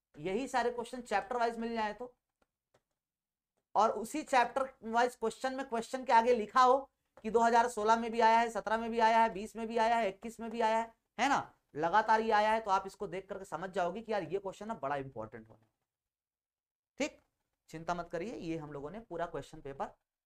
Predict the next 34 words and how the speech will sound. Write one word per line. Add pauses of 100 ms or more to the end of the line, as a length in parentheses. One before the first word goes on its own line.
(240)
free
of
cost
में
आपके
लिए
अवेलेबल
करा
के
रखा
हुआ
है। (320)
ठीक
है, (320)
आप
टीओसी
लर्निंग
ऐप
डाउनलोड
कर
सकते
हैं, (640)
वहां
से
आपको (640)
ये
मिल
जाएगा। (520)
ये
तो
पहली
बात
रही
कि